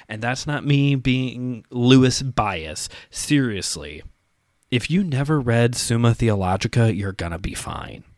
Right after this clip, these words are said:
Just gonna let you know. Yes, you should read Augustine's Confession. That's probably the one you should read afterwards. And you should probably get to City of God. We should get to City of God. I'm actually considering doing,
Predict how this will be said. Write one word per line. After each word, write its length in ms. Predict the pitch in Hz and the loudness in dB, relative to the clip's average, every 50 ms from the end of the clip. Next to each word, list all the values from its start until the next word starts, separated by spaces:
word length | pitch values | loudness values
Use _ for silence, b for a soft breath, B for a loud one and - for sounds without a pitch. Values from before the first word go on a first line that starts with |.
| _ _ _ - - | _ _ _ -16 -14
Just 260 | - - - - - | -14 -14 -12 -8 -6
gonna 220 | - 87 85 85 | -6 -4 -4 -6
let 280 | 82 80 82 - - - | -8 -10 -8 -8 -8 -8
you 60 | 90 | -8
know. 240 | 85 78 60 50 - B B B B B B B B | -10 -12 -12 -14 -16 B B B B B B B B
Yes, 420 | B 110 120 123 131 139 - - 147 | B -6 -4 -2 -2 -2 -4 -4 -4
you 100 | 139 131 | -4 -2
should 180 | - 135 127 | -2 -2 0
read 160 | 127 123 120 | 0 0 -2
Augustine's 480 | 120 117 120 113 101 - - 101 98 - | -2 -4 -4 -4 -6 -6 -8 -8 -8 -6
Confession. 680 | - - 104 95 - 82 87 87 - - - - - - _ - | -6 -6 -8 -8 -10 -10 -6 -6 -6 -6 -8 -14 -18 -16 _ -4
That's 160 | 127 120 - | -4 -2 0
probably 240 | - 175 175 170 147 | 0 0 2 2 0
the 100 | 131 120 | 0 0
one 140 | 120 117 | -2 -2
you 80 | 110 101 | -2 -4
should 180 | - - 101 87 | -6 -6 -8 -10
read 140 | 82 73 | -12 -14
afterwards. 560 | - 80 - - - 78 69 - - - - B B B B B B B B - - | -14 -14 -14 -14 -14 -14 -14 -18 -18 -20 -20 B B B B B B B B -6 -4
And 160 | 156 160 156 | -4 -2 0
you 100 | 160 160 | -2 -2
should 180 | 151 - 156 - | -2 -2 -4 -4
probably 260 | 180 185 185 190 170 | -4 -2 0 -2 -2
get 220 | 139 139 139 139 | 0 -2 -4 -2
to 80 | - 123 | -4 -6
City 260 | - - 127 127 120 | -2 0 0 2 2
of 100 | 110 - | 0 0
God. 360 | - 104 92 95 107 117 117 - - | -2 -2 0 0 -2 -2 -4 -8 -10
We 500 | 120 117 117 117 113 113 113 117 123 127 | -10 -8 -6 -4 -4 -2 -2 -2 -2 -2
should 220 | - - 135 131 | -2 -2 -4 -2
get 160 | 131 139 139 | -4 -4 -4
to 80 | - 143 | -4 -6
City 280 | - - 135 127 131 131 | -4 -2 -2 0 2 0
of 120 | 123 - | 0 0
God. 320 | 127 123 123 127 135 139 B B B B B B | -4 -2 -2 -2 -2 -4 B B B B B B
I'm 120 | 113 117 | -6 -4
actually 260 | 123 127 - - 139 123 | -4 -4 -4 -4 -4 -4
considering 640 | - 139 113 104 - - 107 113 107 110 110 110 101 | -4 -4 -6 -6 -6 -4 -4 -4 -4 -4 -4 -6 -8
doing, 380 | 101 104 104 101 98 95 95 | -8 -8 -8 -6 -8 -8 -10